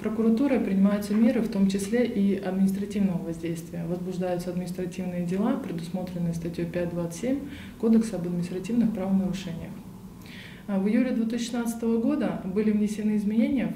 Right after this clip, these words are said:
в данную статью, введена часть шестая. В случае неполной, а, выплаты заработной платы в установленные сроки предусмотрена административная ответственность в виде штрафа на должностных лиц от десяти до двадцати тысяч рублей,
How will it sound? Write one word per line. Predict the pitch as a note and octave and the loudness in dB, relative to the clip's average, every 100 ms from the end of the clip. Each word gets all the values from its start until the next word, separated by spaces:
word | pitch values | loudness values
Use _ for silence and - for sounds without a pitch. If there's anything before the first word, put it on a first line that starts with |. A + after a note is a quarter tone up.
| - F3 | -8 -10
в | F3 | -6
данную | F#3+ F3+ E3+ | -4 -2 -4
статью, | E3+ F3 E3+ F3 E3 | -4 -8 -8 -6 -4
введена | F#3 F#3 A3 C4+ | -4 0 2 2
часть | - A3 - | 0 -4 -4
шестая. | G#3+ - E3+ - - - | -6 -8 -12 -12 -12 -8
В | |
случае | A3 A3+ A3 G#3 F#3+ | 0 0 2 0 -2
неполной, | F#3 G3 G3+ G3+ F#3 E3 D#3+ F3 - - - - | 2 2 2 0 0 -2 -6 -10 -14 -16 -18 -12
а, | F3+ E3+ | -8 -4
выплаты | F3 G3 F#3 F#3 | -2 -2 -4 -4
заработной | F3+ F3+ F3 F#3 G3+ | -4 -2 -4 -2 -4
платы | G3 B3+ C#4 C4 A3+ A3 - - - - - | -2 -4 -2 2 2 2 -2 -14 -18 -16 -10
в | |
установленные | A3 A3+ A3 A3 G#3+ G3+ G3+ | -8 0 6 8 6 2 -2
сроки | - G#3 G3+ G3+ | -4 -4 -4 -4
предусмотрена | G3 F#3+ F#3+ F#3+ F#3+ E3+ E3+ | -4 -4 -2 -2 -2 -4 -2
административная | E3+ F3 F#3+ F#3+ G3 G3 G3 | -4 -6 -6 -6 0 0 0
ответственность | B3 C4 - A3 G3+ F#3 | -2 -4 -4 -4 -4 -4
в | |
виде | G3 F3 | -4 -4
штрафа | F3 - F#3+ A3 A3+ B3 A#3+ | -6 -6 -4 -4 -4 -4 -2
на | G#3 G#3+ | 0 0
должностных | G3 F#3+ G3 F#3+ - F#3+ - | 2 0 0 -2 -4 -8 -4
лиц | F3+ F3 - F#3+ | -4 -4 -6 -6
от | F#3 E3+ | -6 -6
десяти | F3 F3 F3 F3+ | -6 -8 -8 -6
до | F3 | -4
двадцати | E3+ E3 E3 - F3+ | -6 -6 -8 -8 -10
тысяч | F3 G#3+ A3 - | -6 -6 -8 -6
рублей, | A#3+ A#3 C4+ - | -4 -2 -4 -6